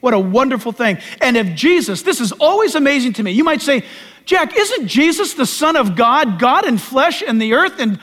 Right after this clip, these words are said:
why did he pray? Why did he have to pray?" Remember this in your good theology. Jesus is one hundred percent God and one hundred percent man.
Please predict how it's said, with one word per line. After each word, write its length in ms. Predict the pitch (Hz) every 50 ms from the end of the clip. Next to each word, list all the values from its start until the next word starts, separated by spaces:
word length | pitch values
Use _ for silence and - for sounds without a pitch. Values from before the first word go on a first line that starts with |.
| - -
why 240 | - 220 302 392 539
did 120 | 523 466 349
he 140 | 330 311 247
pray? 480 | - - - 330 370 392 370 269 220
Why 240 | 196 185 294 392 453
did 160 | 427 427 392
he 100 | 370 320
have 300 | 240 - 415 415 403 -
to 80 | - 262
pray?" 400 | 190 - 214 226 208 190 175 160 - - - - -
Remember 440 | 254 277 269 277 330 349 349 339
this 280 | 311 339 330 294 - -
in 240 | - - 254 240 240
your 160 | 254 254 240
good 320 | 196 160 190 277 311 285
theology. 760 | 294 - 311 294 277 285 277 269 254 202 160 185 160 139 123 - - - - - - - - -
Jesus 460 | 170 143 285 330 339 294 330 302 -
is 140 | 254 208 196
one 260 | 185 202 269 339 370
hundred 220 | 370 359 330 269
percent 420 | 247 277 - - - 262 254 247 196
God 420 | 208 196 190 190 208 240 269 294 - - - - _ _ -
and 260 | - 240 240 220 196
one 160 | 202 269 349 339
hundred 220 | 349 339 320 254
percent 440 | - 277 - - 294 269 262 269 -
man. 560 | 254 254 262 254 233 196 165 147 135 123 117